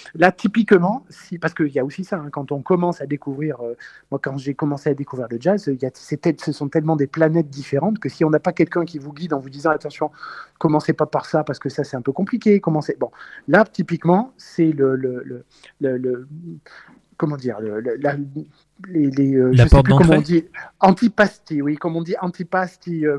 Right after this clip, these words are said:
Speaker 1: pour, euh,
Speaker 2: <laughs>
Speaker 1: pour l'opéra. C'est vraiment la meilleure façon de découvrir le, plein de voix différentes, de caractères différents. Je vous ai dit, il y a, il y a six solistes qui ont des, des caractères, des voix, des physiques et complètement, euh, différents. Et c'est une,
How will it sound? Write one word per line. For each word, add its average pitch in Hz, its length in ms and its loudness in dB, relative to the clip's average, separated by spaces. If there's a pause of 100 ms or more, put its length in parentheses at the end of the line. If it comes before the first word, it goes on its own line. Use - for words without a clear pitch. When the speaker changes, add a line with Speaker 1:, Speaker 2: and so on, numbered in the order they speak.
(120)
Speaker 1:
pour, 143 200 2
euh, 139 160 -2
Speaker 2:
<laughs> - 60 -10
Speaker 1:
pour 160 140 2
l'opéra. 156 460 -2
C'est - 140 -8
vraiment 170 200 -2
la 160 120 0
meilleure 185 300 -2
façon 196 320 -6
de 165 120 -4
découvrir 180 520 -4
le, 135 240 -6 (380)
plein 202 160 0
de 185 100 2
voix 175 160 2
différentes, 170 540 -4
de 143 100 -10
caractères 175 460 -6
différents. 151 520 -4 (380)
Je - 140 -12
vous 139 80 2
ai 147 40 4
dit, 147 100 -8
il 165 60 4
y - 20 8
a, 143 60 4 (120)
il 151 60 -2
y - 20 2
a 139 60 0
six - 200 -2
solistes 147 500 0
qui - 100 -6
ont 135 60 0
des, 117 220 2
des 123 140 -4
caractères, 180 580 4
des 143 140 0
voix, 160 220 2
des 143 100 2
physiques 185 520 -4
et 123 280 0
complètement, 170 500 -4 (400)
euh, 120 320 -4
différents. 147 480 0
Et 160 60 0
c'est - 260 -6
une, 131 220 -2